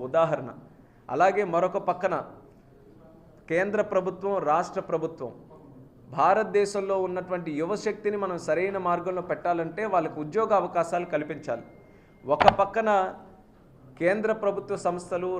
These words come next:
రాష్ట్ర ప్రభుత్వంలో ఉన్నటువంటివి వాటన్ని ఉద్యోగాలు ఇస్తూనే ఎంటర్‌ప్రెన్యూర్‌షిప్ కానీ, స్టార్టప్స్ కానీ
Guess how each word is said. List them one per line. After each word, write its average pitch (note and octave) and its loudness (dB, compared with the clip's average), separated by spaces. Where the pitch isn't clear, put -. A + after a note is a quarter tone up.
రాష్ట్ర F3 2
ప్రభుత్వంలో F3+ -4
ఉన్నటువంటివి E3 -4
వాటన్ని D3+ -2
ఉద్యోగాలు E3+ -2
ఇస్తూనే F3 -6
ఎంటర్‌ప్రెన్యూర్‌షిప్ G3+ -2
కానీ, E3 2
స్టార్టప్స్ F#3+ 2
కానీ E3 0